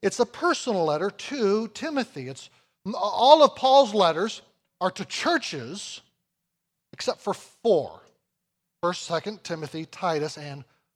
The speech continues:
Philemon, which means it's a very personal letter. Turn to First Timothy, and let me just encourage you to keep the Bible on your lap open through the course of this term, sermon. I'm gonna point again and again,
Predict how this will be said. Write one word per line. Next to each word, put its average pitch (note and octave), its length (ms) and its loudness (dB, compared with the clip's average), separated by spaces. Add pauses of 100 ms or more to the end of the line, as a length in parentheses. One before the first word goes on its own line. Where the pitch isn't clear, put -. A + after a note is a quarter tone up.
(280)
Philemon, C#3+ 760 -6 (320)
which F3+ 240 -6
means D#3 200 -10
it's E3+ 140 -8
a F#3 80 -4
very C#3+ 320 -6
personal D3 680 -8
letter. A#2 240 -8
Turn A3+ 260 -8
to F#3 80 0
First - 420 -8
Timothy, C#3+ 540 -10 (420)
and C#4 80 -8
let F4 100 -6
me F#4 80 -2
just - 220 -12
encourage A#3 480 -6
you C4+ 80 -8
to G3+ 60 -8
keep - 300 -12
the D#3 120 -4
Bible G#3 560 -2
on E3+ 160 -10
your C#3+ 120 -8
lap D#3 440 -10 (600)
open C#3+ 520 -8 (840)
through E3 100 -8
the D3+ 80 -8
course F#3+ 300 -6
of G#3 60 -14
this G3+ 160 -8
term, D3+ 240 -14 (120)
sermon. C#3+ 340 -12
I'm D#3 80 -10
gonna D#3 120 -8
point F#3 460 -8
again D3+ 300 -8
and G#3 100 -2
again, B2 400 -10